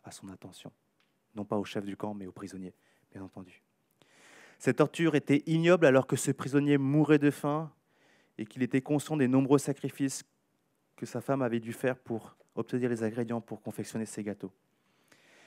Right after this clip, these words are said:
Cela dura jusqu'à la libération du camp, et lorsque cet homme fut libéré, quelque temps après, il décide de mener une quête, retrouver ce chef de camp. Et quelle est cette surprise de ce chef de camp quand il ouvre la porte,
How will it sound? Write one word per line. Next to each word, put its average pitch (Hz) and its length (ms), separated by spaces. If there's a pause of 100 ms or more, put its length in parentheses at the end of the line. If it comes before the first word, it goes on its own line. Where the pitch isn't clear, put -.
(220)
Cela 143 260
dura 147 320
jusqu'à 139 300
la 127 80
libération 135 500
du 131 140
camp, 185 360 (1040)
et 107 440
lorsque 113 420
cet - 320
homme 123 320 (300)
fut - 180
libéré, 117 480
quelque 120 300
temps 120 180
après, 139 400 (1300)
il 120 100
décide 127 400
de 117 120
mener 131 500
une 113 180
quête, - 520
retrouver 123 720 (140)
ce - 160
chef 107 260
de 107 80
camp. 101 260 (1080)
Et - 40
quelle 120 180
est 117 60
cette 107 200
surprise 127 320
de 117 40
ce - 140
chef 113 180
de 110 80
camp 131 280
quand - 200
il 110 80
ouvre 113 120
la 107 100
porte, - 420